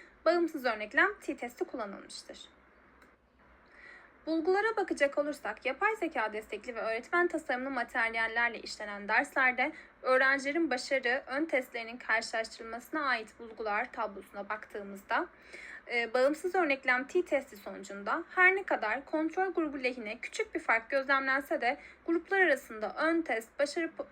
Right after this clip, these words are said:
puanları açısından istatistiksel olarak anlamlı bir farklılık bulunamamıştır. Bu bulgu, öğretmen tasarımlı ve yapay zeka destekli materyallerle işlenen dijital vatandaşlık dersi öncesinde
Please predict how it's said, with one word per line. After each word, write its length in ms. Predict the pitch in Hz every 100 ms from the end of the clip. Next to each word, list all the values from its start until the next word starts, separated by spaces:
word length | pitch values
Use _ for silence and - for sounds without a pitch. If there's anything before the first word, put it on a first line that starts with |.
| -
puanları 460 | 226 208 202 196
açısından 640 | - 277 - 302 277 277 311
istatistiksel 760 | 311 - 330 - - 285 339 349
olarak 360 | 240 214 196 -
anlamlı 480 | 294 302 311 285 220
bir 100 | 220
farklılık 540 | - 269 240 392 480
bulunamamıştır. 720 | 349 254 202 - - - - - - - -
Bu 140 | 415 440
bulgu, 500 | 427 302 233 254 392 -
öğretmen 480 | 294 330 339 370 370
tasarımlı 560 | 330 - 220 208 196
ve 80 | 240
yapay 340 | 294 320 359
zeka 360 | 269 247 254 240
destekli 380 | 269 - - 240
materyallerle 800 | 269 277 311 302 285 285 247 226
işlenen 480 | 277 - 220 202 214
dijital 340 | 240 330 349
vatandaşlık 680 | 285 220 196 196 202 - -
dersi 320 | 247 240 -
öncesinde 640 | 214 226 277 - 285 311